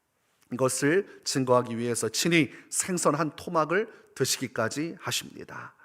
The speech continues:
그때 예수 그리스도를 온전히 깨달은 제자들은 기뻐하기 시작을 했어요.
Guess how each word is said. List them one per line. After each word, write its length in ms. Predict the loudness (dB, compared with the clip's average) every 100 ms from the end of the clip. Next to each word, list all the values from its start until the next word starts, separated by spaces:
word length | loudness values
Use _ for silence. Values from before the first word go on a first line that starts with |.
| -20 -18 -18 -2
그때 260 | 8 8 10
예수 340 | 10 8 2
그리스도를 480 | -2 -4 -2 -4 -2
온전히 520 | -4 -2 2 4 2
깨달은 400 | 0 -2 0 0
제자들은 520 | -4 -4 -6 -6 -10 -8
기뻐하기 560 | -10 -2 0 0 -4
시작을 380 | -6 -6 -8 -8
했어요. 400 | -8 -8 -8